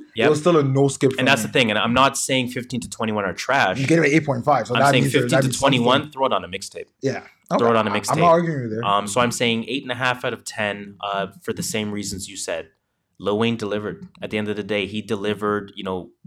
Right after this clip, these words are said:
Speaker 1: when you take that much time off, it's like Floyd Mayweather, man. When he's retired for years and he comes back in the ring and he just does what Floyd does,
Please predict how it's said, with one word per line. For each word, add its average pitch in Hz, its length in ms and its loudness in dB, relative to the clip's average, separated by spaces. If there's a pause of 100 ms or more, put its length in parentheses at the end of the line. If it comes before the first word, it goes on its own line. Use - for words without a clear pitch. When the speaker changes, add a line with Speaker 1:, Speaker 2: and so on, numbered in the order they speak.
(100)
Speaker 1:
when 113 240 -2
you 127 120 -4
take 127 520 -6
that 104 240 -2
much 110 220 -6
time 104 300 -4
off, 123 360 -4 (560)
it's - 160 -10
like 120 140 2
Floyd 127 300 -2
Mayweather, 117 400 0
man. 90 200 -4
When 92 120 -6
he's 113 240 -6
retired 107 560 -4
for 107 180 -10
years 107 560 -8
and - 140 -14
he 107 120 -8
comes 110 280 -10
back 104 280 -2
in 98 80 -6
the 90 80 -6
ring 101 260 -4
and 98 100 -6
he 95 60 -8
just 95 280 -14
does 98 220 -2
what 90 160 -14
Floyd 101 340 -8
does, 127 380 -4